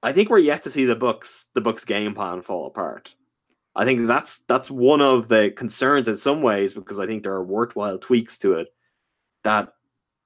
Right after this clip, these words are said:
maybe we won't see, because you're gonna look at this and say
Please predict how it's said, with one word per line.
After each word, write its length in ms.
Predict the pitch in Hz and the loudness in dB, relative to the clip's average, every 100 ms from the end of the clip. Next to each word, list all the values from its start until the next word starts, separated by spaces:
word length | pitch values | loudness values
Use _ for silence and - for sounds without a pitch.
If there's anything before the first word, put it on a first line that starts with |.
| _ _ _ _ _ _ - | _ _ _ _ _ _ -14
maybe 480 | 110 135 170 208 233 | -4 2 4 4 4
we 140 | 220 | 2
won't 260 | 202 220 - | 2 2 2
see, 260 | 196 220 180 | 2 2 2
because 600 | 107 131 139 127 - - | -2 0 0 0 -2 0
you're 180 | 123 131 | 4 4
gonna 200 | 156 143 | 4 4
look 180 | 185 233 | 4 2
at 100 | 143 | 2
this 220 | 117 - | 0 -2
and 100 | 113 | -8
say 380 | 123 120 110 | -4 -2 -2